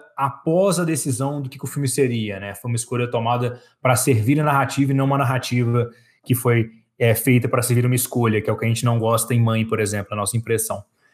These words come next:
Mas aí eu queria saber o que você achou de Croupier, Lucas, já que você ainda não tinha assistido. Esse filme foi da minha indicação, que eu tinha, é, descoberto ele por indicação do grande Roger Ebert, que ele tava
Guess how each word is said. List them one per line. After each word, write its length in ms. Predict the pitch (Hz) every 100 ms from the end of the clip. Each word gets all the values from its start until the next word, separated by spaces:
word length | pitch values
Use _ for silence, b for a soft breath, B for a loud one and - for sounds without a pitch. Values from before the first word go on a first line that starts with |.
| _ _ _
Mas 220 | 117 117
aí 100 | 120
eu 60 | 123
queria 160 | 143 139
saber 160 | 160
o 20 |
que 80 | 160
você 600 | 165 220 - 185 220 226 -
achou 320 | 123 - 127
de 120 | 113
Croupier, 340 | - 113 117 156
Lucas, 240 | 131 104
já 80 | 113
que 160 | -
você 240 | 117 117 123
ainda 180 | 120 131
não 120 | 135
tinha 140 | 131
assistido. 440 | 123 165 - 113 101
Esse 140 | -
filme 160 | 110 107
foi 200 | 113 110 b b _
da 140 | 127
minha 120 | 123
indicação, 380 | 127 - 165 202
que 80 | 202
eu 60 | 214
tinha, 340 | 202 196 175 B B
é, 80 | -
descoberto 540 | 131 - 139 143 147 143
ele 240 | 156 - - _ _
por 140 | - 151
indicação 460 | 143 143 120 165
do 100 | 165
grande 400 | 139 127 170 175
Roger 460 | 147 120 170 175 190
Ebert, 460 | 180 208 143 98 -
que 80 | 117
ele 60 |
tava 320 | 120 117 113